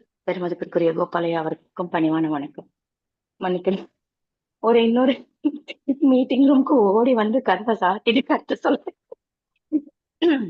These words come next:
ஆ, ரொம்ப ஒரு அருமையான ஒரு திருக்குறள். ஐயா, ஐயா சொன்னதா எனக்கு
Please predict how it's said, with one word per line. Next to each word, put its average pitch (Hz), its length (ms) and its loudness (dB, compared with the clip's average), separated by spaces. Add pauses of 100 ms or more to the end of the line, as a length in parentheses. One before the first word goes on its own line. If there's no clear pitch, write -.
(2000)
ஆ, 214 80 0 (540)
ரொம்ப 247 280 2
ஒரு 240 200 4 (240)
அருமையான 233 500 -2
ஒரு 190 240 -4
திருக்குறள். 196 480 -4
ஐயா, 190 580 -2
ஐயா 185 320 -6
சொன்னதா 208 440 -6
எனக்கு 196 280 -8